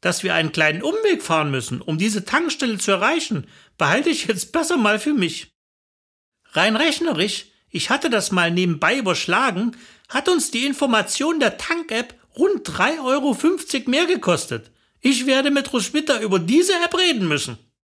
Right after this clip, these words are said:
Zu der Ersparnis beim Tanken kommen noch die siebzig Cent, die Karl-Heinz in diese sprechende Wellness-Toilette namens Sunny Flair investiert hatte.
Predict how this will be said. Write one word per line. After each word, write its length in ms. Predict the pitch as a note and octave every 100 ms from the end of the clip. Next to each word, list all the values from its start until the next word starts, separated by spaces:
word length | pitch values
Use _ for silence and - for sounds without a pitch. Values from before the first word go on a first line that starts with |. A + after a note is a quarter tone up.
| _ _ _ _ _ -
Zu 200 | E4+ F4
der 140 | A3+
Ersparnis 840 | G#3+ - - A#3+ E4 F#4+ A#3 -
beim 200 | E3+ E3+
Tanken 480 | - D4+ E4 A#3 A#3 - - -
kommen 240 | G#3 C#4
noch 180 | C#4 -
die 100 | G3+
siebzig 600 | D#3+ E4 E4+ - E4 -
Cent, 400 | - C#4 D#4+ - - - _
die 100 | A#3
Karl-Heinz 560 | F#3 G3+ C#3 F#3 E4 E4+
in 100 | C4+
diese 220 | A3 G#3+
sprechende 760 | - - C4 C#4+ - G#4 C#4+ G#3
Wellness-Toilette 760 | B3+ F#4 F#4 - B3 A#3+ B3
namens 420 | G#3 F#3+ B3 -
Sunny 400 | E3 G#3 G4+ G#4
Flair 500 | - C4+ A#3 F3+ D3+ -
investiert 600 | C4 B3+ - - D#4 F#3
hatte. 380 | F3+ F3 C#3+